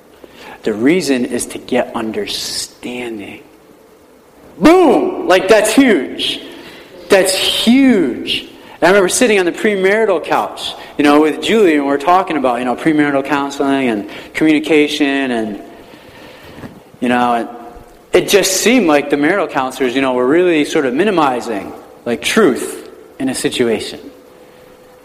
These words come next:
And it, and it didn't really sit right. And I was like, "Ah, yeah, but, you know, it does matter as far as, you know, the context and facts, you know, like, that does matter." And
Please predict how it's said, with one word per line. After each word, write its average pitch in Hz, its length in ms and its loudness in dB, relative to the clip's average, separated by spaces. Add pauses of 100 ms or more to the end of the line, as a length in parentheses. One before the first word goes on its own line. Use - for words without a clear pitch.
(720)
And 151 120 4
it, 147 100 0
and 151 120 0
it 143 140 -2
didn't 185 200 2
really 160 180 0
sit - 360 0
right. 104 320 -2 (380)
And - 240 -20
I - 20 -18
was - 140 -18
like, - 340 -20 (200)
"Ah, - 420 -8 (140)
yeah, 202 180 -4
but, - 720 0
you 170 80 -2
know, 127 180 0
it 143 80 -2
does 208 220 0
matter 180 500 2
as 160 160 -2
far 160 340 4
as, 147 400 -4 (220)
you 180 80 2
know, 151 80 4
the 151 80 -6
context 190 800 0
and 131 240 0 (200)
facts, 185 720 2
you 147 60 2
know, 139 140 2
like, 139 220 0
that 170 220 0
does 127 200 0
matter." 120 400 0
And 101 260 -6